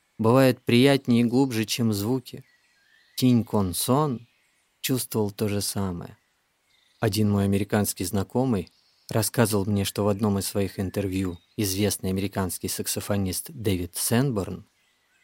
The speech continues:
высказывал такие же мысли – Говоря о своем коллеге-саксофонисте Хэнке Кроуфорде и знаменитом трубаче-композиторе Майлзе Дэвисе. Дэвид замечал: «Хэнк понимает, что паузы в музыке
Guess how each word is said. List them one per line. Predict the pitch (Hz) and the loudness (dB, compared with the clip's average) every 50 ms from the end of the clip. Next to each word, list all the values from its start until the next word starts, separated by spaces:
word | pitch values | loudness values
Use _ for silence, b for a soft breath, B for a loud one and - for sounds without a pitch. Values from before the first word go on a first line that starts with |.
| _ _ _ - | _ _ _ -6
высказывал | 117 - - - 117 113 113 113 110 107 | -4 -2 2 4 4 4 6 4 4 2
такие | - - 107 98 - 110 107 104 | 2 0 -2 -2 0 0 0 0
же | 95 107 107 | 2 2 2
мысли – | 113 120 110 98 - - - 87 101 - _ _ _ _ _ _ _ _ _ _ _ - | 4 4 4 2 0 -4 -8 -12 -14 -16 _ _ _ _ _ _ _ _ _ _ _ -4
Говоря | 110 104 104 104 104 107 107 | 0 2 4 6 6 6 4
о | |
своем | 101 - - 110 107 107 104 101 | 4 2 2 4 4 4 4 2
коллеге-саксофонисте | - 110 104 107 107 107 104 104 104 - - 117 - - 113 - - 113 104 104 104 98 - - - 98 | 2 2 2 2 2 2 0 -2 -4 -4 -4 -4 -2 -2 -4 -2 -2 0 0 2 0 0 -2 -6 -8 -10
Хэнке | - - - 107 98 95 90 - 98 | -4 -2 0 0 2 0 -2 -4 -8
Кроуфорде | - - 113 117 139 156 151 - - 98 95 - - 98 101 - _ _ _ _ _ _ _ _ _ _ _ - | -4 0 4 4 4 4 2 0 -6 -10 -10 -10 -10 -12 -14 -14 _ _ _ _ _ _ _ _ _ _ _ 0
и | 123 113 | 2 4
знаменитом | 101 107 107 104 110 110 101 - 101 95 92 | 6 6 6 6 6 6 4 2 -2 -6 -6
трубаче-композиторе | - - 98 95 101 101 - - 104 92 - 101 95 - 101 95 95 101 95 - 101 95 92 95 - _ _ | -6 -4 -2 0 0 0 0 -2 -2 -4 -4 -6 -4 -2 -2 -2 -2 -2 -4 -6 -6 -8 -8 -10 -12 _ _
Майлзе | - 104 98 104 104 95 90 90 90 85 85 95 87 90 | -6 0 4 4 6 6 4 2 -2 -6 -6 -8 -8 -8
Дэвисе. | 92 92 117 135 147 160 127 - - - 110 113 - _ _ _ _ _ _ _ _ _ _ _ _ _ _ - | -4 0 2 2 2 2 0 -4 -6 -10 -12 -16 -20 _ _ _ _ _ _ _ _ _ _ _ _ _ _ 0
Дэвид | 101 123 139 151 151 143 123 | 6 6 8 8 8 6 4
замечал: | 117 127 135 139 139 - - - 107 92 87 - - _ _ _ _ | 4 2 2 2 2 0 0 0 0 -2 -4 -6 -10 _ _ _ _
«Хэнк | - - 123 120 131 135 120 110 - - _ _ _ _ _ _ _ _ | -4 0 2 2 4 2 0 -2 -6 -10 _ _ _ _ _ _ _ _
понимает, | - 110 101 104 110 117 110 107 95 | 0 2 2 4 4 4 4 2 0
что | - - - 98 | 0 -2 -4 0
паузы | - 123 123 127 131 123 104 101 98 | 2 4 4 4 4 2 0 0 -2
в | 95 | 0
музыке | 98 98 98 92 92 - - - 85 107 - | 0 -2 -2 -2 -4 -8 -12 -14 -14 -14 -16